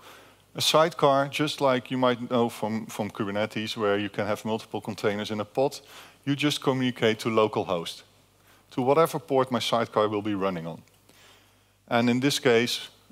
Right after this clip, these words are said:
uh, three thousand five hundred is the default port number. I have a state, which is called state store.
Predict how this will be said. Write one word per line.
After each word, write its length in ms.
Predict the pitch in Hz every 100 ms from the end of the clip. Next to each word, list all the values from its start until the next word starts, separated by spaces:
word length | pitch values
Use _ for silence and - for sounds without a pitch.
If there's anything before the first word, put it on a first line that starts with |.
| -
uh, 200 | 104 101
three 240 | 98 - 123
thousand 340 | 117 107 113
five 280 | - 110 107
hundred 380 | 101 101 101 113
is 100 | -
the 80 | 101
default 420 | 98 90 101 -
port 240 | 92 90
number. 220 | 87 85 90 _ _ _ _ _ _ _ _ - - - - -
I 120 | 147
have 160 | 160 156
a 60 |
state, 500 | 131 - 110 156 -
which 240 | 131 113 110
is 80 |
called 240 | - 107 92
state 320 | - 113 123
store. 360 | - 147 175